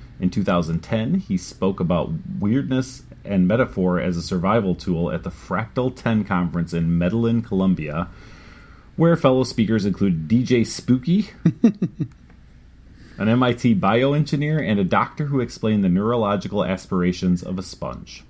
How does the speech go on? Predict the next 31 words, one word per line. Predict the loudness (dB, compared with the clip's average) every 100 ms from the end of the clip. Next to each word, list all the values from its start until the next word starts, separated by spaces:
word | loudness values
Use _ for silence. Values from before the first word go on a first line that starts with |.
| -20 -20 -20 -20 -14
Jeremy | -4 0 2 0
also | 0 0 0
runs | 2 2 2
the | 2
indie | 2 2 2
publishing | 0 0 -2 -4
house | -2 -4 -4
Swallow | -2 0 0
Down | -4 -8
Press | -4 -4 -4 -10
and | -4 -2 -2
is | 0 -2 -2
at | -4 0
work | -2 -2
on | -2 -2
a | 0
host | -2 -4 -4
of | -4
new | -2 -4
books. | -6 -14 -16 -16 -18 -20 -20 -20 -4
For | 0
more | 2 2
information, | -2 -2 -2 -2 0 0 0 -6 -8
w | -6 -4 -4
w | -4 -2
w | -2 -2
dot | 0 0 -2 -10 -6
jeremy | -2 0 0
robert | -2 -4 -4 -8
johnson | -6 -6 -6 -10 -10
dot | -6 -6 -8